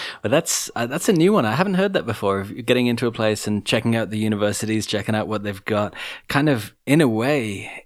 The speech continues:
in a way, kind of planning for the future in a little bit, kind of assessing where the journey could take you. That's, that's,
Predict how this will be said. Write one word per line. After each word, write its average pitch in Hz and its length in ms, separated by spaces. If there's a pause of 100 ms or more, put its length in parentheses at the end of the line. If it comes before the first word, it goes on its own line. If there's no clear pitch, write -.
in 147 140
a 131 60
way, 120 200
kind 127 200
of 117 100
planning 127 380
for 139 120
the 135 60
future 156 380
in 185 60
a 180 40
little 185 180
bit, 208 200 (180)
kind 135 160
of 123 140
assessing 123 680
where 117 200
the 110 100
journey 113 380
could 113 220
take 117 300
you. - 160 (460)
That's, - 220
that's, - 500